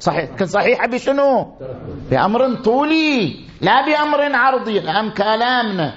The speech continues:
ظاهر الرواية أن الأمر بالإعادة بمجرد أن يتبين له الاستدبار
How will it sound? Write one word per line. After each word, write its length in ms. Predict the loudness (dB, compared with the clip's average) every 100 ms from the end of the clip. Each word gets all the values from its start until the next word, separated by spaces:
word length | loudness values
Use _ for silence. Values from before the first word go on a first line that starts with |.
| -12 -12 -4
ظاهر 800 | 2 4 4 4 4 2 2 2
الرواية 760 | 2 2 4 4 4 2 2
أن 440 | 0 0 -2 -4 -2
الأمر 600 | 0 0 0 0 0 0
بالإعادة 960 | 0 0 0 0 2 4 2 2 0 -2 -8 -2
بمجرد 760 | 0 2 0 0 0 2 0 2
أن 220 | -2 -2
يتبين 680 | -4 -2 -2 -2 0 -2 0
له 180 | 0 0
الاستدبار 760 | -2 -4 -2 -2 0 2 0